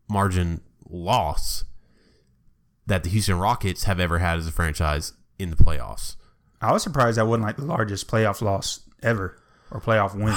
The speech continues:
Speaker 1: <sighs> I'm sure there was, like, a first round game somewhere
Speaker 2: Yeah.
Speaker 1: along the line where somebody got beat by forty-five, but you don't expect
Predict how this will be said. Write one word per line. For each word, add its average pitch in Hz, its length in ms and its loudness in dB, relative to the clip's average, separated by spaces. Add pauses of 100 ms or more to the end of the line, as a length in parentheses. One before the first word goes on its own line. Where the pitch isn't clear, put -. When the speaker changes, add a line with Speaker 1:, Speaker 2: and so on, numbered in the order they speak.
Speaker 1:
<sighs> - 140 4
I'm 107 160 2
sure 123 240 4
there 117 120 4
was, 110 120 2
like, 110 120 2
a - 60 2
first - 420 0
round 95 300 2
game 95 420 4
somewhere 95 580 2
Speaker 2:
Yeah. - 20 2
Speaker 1:
along 92 260 2
the 87 60 2
line 92 320 2
where 90 80 -2
somebody 90 380 2
got 90 160 0
beat 92 160 0
by 80 160 0
forty-five, 87 920 2 (840)
but 110 160 8
you 147 80 6
don't 120 200 6
expect 101 400 2